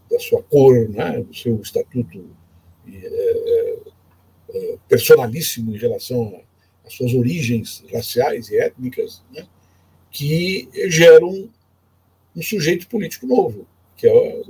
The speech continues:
a reemergência de um certo tipo de, um novo tipo de fascismo, né, de nazifascismo, que está, é, emprenhado na, na, na luta política global hoje e que tem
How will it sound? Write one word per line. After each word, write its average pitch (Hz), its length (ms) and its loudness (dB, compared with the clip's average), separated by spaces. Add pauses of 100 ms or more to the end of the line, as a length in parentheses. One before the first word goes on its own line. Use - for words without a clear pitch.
(180)
a - 40 -8
reemergência 151 580 -2
de 175 80 -16
um - 40 -14
certo - 340 0
tipo 143 260 -14
de, 147 320 -12 (460)
um 135 100 -4
novo 147 240 2
tipo 131 180 -12
de 113 100 -8
fascismo, 123 600 -8
né, - 160 -10 (240)
de 131 140 -6
nazifascismo, 131 760 -6
que - 80 -20
está, - 380 -2 (600)
é, 240 340 6
emprenhado 156 640 6
na, 101 100 -10
na, - 380 -18 (540)
na 208 80 -10
luta 113 280 -2
política 131 380 -8
global 143 400 4
hoje - 380 -6 (320)
e - 80 -16
que - 80 -20
tem 202 360 -6